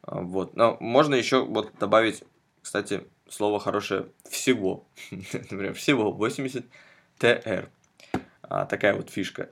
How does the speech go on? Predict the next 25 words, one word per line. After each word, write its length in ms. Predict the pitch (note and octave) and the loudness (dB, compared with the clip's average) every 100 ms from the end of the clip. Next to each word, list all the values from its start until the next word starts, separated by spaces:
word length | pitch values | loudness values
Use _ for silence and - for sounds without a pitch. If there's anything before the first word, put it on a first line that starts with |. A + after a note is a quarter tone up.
| - | 0
И 560 | B2+ D3 D3+ C#3+ B2 - _ _ _ _ _ _ _ | 4 6 8 6 2 -8 _ _ _ _ _ _ _
близко 360 | - A#2 A#2 A#2 | -4 -2 -4 0
к 60 | |
этой 200 | D3+ C#3 | 2 2
фишке, 520 | B2+ B2+ B2+ - A2 - | 2 2 0 0 -2 2
а, 260 | G2 G2+ | 4 4
попробуйте, 680 | G2+ G2+ - B2 A2+ G#2+ G#2 - | 4 0 0 0 0 0 0 -2
а, 220 | G2+ F2+ | -4 -4
если 280 | - G#2 G2+ | -4 -4 0
у 20 | |
вас 140 | G#2 G2+ | 0 0
есть 120 | G#2 | -4
на 60 | G2+ | -2
сайте 280 | G#2 F#2+ | -2 -2
цена, 480 | - - A2+ C#3+ F3+ - | -6 0 4 6 4 -6
вообще 240 | A2 - | -10 -8
слово, 440 | G2+ - G#2 F#2+ - | -6 -2 0 0 -6
у-, 500 | - - - F#2+ G#2 - | -6 -6 -8 -8 -8 -6
убрать 520 | B2 A#2 A#2 A2 - | -2 6 8 8 2
его 360 | C3 B2+ C#3+ - _ _ | -2 0 0 -4 _ _
и 120 | - | -6
заменить 320 | G#2+ G#2 A#2 A2 | -4 -2 -4 -4
на 120 | G#2 | -6
слово 240 | - G#2 | -2 -4
«стоимость». 500 | G2 - G2 F#2+ - | -2 -2 -2 -4 -14